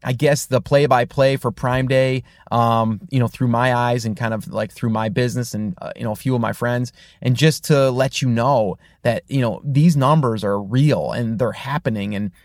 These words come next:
you know, it really, I, I get a lot of people, you know, that they're, they're just on the fence of what to do, what product should I pick, and, you know, uh, when should I start, and how much money do I need to get started? And the bottom line is just get started.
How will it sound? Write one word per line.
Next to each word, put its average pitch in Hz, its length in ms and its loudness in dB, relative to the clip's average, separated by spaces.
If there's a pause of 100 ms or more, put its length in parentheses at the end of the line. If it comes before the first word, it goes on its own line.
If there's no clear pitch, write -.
(140)
you 131 80 -2
know, 131 80 2
it 123 160 -4
really, 147 480 2 (400)
I, - 120 -2
I 143 40 2
get 147 120 4
a 147 40 6
lot 139 80 6
of 131 80 0
people, 139 460 2
you 139 80 -2
know, 127 160 0
that 127 180 -8
they're, 131 240 -2
they're 143 180 -6
just 139 200 -2
on 139 160 -2
the 131 80 0
fence 143 360 0
of 110 160 -4
what 135 220 -2
to 131 60 -4
do, 135 200 0
what 117 200 0
product 143 400 0
should 123 140 -2
I 110 80 -2
pick, 104 300 -6
and, 104 200 -4 (220)
you 123 60 -4
know, 110 340 0
uh, 76 100 -10 (100)
when 143 300 4
should 147 180 0
I 131 240 2
start, 127 560 4
and 113 260 -2
how 147 200 2
much 160 180 0
money 156 220 2
do 139 100 0
I 135 60 2
need 135 160 -2
to 131 60 -4
get 120 120 -6
started? 143 380 2
And 113 120 -2 (260)
the - 60 0
bottom 175 300 4
line 127 240 2
is 110 100 -2
just 120 220 -6
get 90 100 -6
started. 95 460 -2